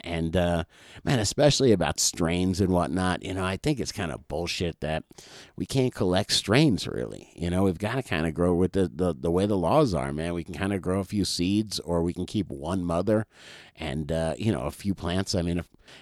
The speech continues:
I don't know. It's just having six plants in veg and six plants in flower. It's not a ton, man. It doesn't allow you to really hone your <laughs> skills that quickly.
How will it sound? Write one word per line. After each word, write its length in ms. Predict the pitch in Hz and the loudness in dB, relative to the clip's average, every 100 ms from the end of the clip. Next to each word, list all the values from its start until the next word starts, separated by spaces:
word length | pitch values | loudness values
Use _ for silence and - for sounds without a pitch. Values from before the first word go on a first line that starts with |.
| - | -2
I 60 | 113 | 2
don't 100 | 139 | 4
know. 100 | 78 | 4
It's 100 | 98 | 2
just 220 | 101 - | 0 -2
having 380 | 87 - 107 98 | -2 2 2 2
six 260 | - - | 0 0
plants 340 | - 101 104 117 | 0 2 2 2
in 120 | 92 | 2
veg 280 | 90 95 92 | 2 2 0
and 100 | 87 | -2
six 200 | 101 - | -2 -4
plants 320 | 104 95 - | -2 -2 -2
in 80 | 87 | -4
flower. 500 | 90 113 98 90 - | 0 2 4 4 2
It's 180 | 92 - | -2 -6
not 260 | 73 73 85 | -4 -4 -4
a 60 | |
ton, 360 | 92 131 143 76 | 0 2 2 0
man. 160 | 65 82 | -2 -4
It 80 | 76 | -2
doesn't 260 | 87 90 | -2 0
allow 200 | 85 85 | -2 -2
you 140 | 90 87 | 0 0
to 60 | |
really 240 | 82 90 80 | 2 2 0
hone 300 | - 92 95 | 0 0 2
your 140 | 90 | 4
<laughs> 120 | - | 4
skills 340 | - 139 156 113 | 8 8 8 6
that 260 | 95 73 | 0 -2
quickly. 500 | - 90 - 62 101 | -2 -2 -2 -8 -10